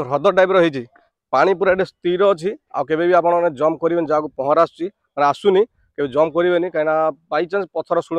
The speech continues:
ଯଦି ଥିବ ଟାଣିଦବ। ଆଗରେ ହେଇଛି ଫ୍ଲୋଟିଂ jet ଯିବା। ଆଉ ପାହାଡ଼ର ଦେଖିପାରୁଥିବେ ଭିୟୁଟା କୋଉ ଭଳିଆ ହେଇଛି, ପାହାଡ଼ ଆସିଛି, total ପୁରା ପାହାଡ଼, ମାନେ ଯେମିତି ଲାଗୁଛି ଗୋଟେ ଭି ଟାଇପ୍ର ଗୋଟେ ହେଇଛି, ଦେଖନ୍ତୁ ସେପ୍ଟା ଦେଖନ୍ତୁ ଭି ଟାଇପ୍ର, ବଢ଼ିଆ ଲାଗୁଛି ଜାଗା, ଏକ ନମ୍ବର।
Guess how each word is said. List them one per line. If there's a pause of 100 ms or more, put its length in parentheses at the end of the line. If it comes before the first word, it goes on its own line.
(140)
ଯଦି (100)
ଥିବ (140)
ଟାଣିଦବ। (360)
ଆଗରେ
ହେଇଛି (100)
ଫ୍ଲୋଟିଂ
jet
ଯିବା। (420)
ଆଉ (100)
ପାହାଡ଼ର
ଦେଖିପାରୁଥିବେ
ଭିୟୁଟା
କୋଉ
ଭଳିଆ
ହେଇଛି, (360)
ପାହାଡ଼
ଆସିଛି, (440)
total
ପୁରା (100)
ପାହାଡ଼,
ମାନେ (180)
ଯେମିତି
ଲାଗୁଛି
ଗୋଟେ (120)
ଭି (140)
ଟାଇପ୍ର
ଗୋଟେ
ହେଇଛି,
ଦେଖନ୍ତୁ
ସେପ୍ଟା
ଦେଖନ୍ତୁ
ଭି (100)
ଟାଇପ୍ର, (920)
ବଢ଼ିଆ
ଲାଗୁଛି
ଜାଗା, (440)
ଏକ
ନମ୍ବର।